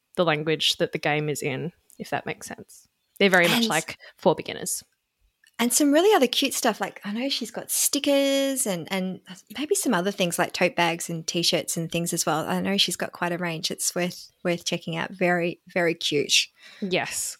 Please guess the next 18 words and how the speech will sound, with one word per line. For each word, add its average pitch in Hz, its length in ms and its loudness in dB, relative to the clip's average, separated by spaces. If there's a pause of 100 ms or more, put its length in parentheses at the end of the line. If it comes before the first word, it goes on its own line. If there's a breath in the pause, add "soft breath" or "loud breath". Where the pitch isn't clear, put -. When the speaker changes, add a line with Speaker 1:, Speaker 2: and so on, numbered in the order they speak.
Speaker 1:
gorgeous, 190 420 2
Speaker 2:
And 170 80 -4
Speaker 1:
gorgeous 160 380 -4
designs 160 420 -4
and 160 140 0
lots - 220 -4
of 165 60 -4
fun - 220 -2
language - 300 -4
stuff - 260 -2
in - 140 -6
there. - 160 -4 (800 loud breath)
Speaker 2:
And 226 100 -4
some 240 200 0
flashcards 302 500 4
I 196 140 6
got 240 200 -2
recently 185 800 0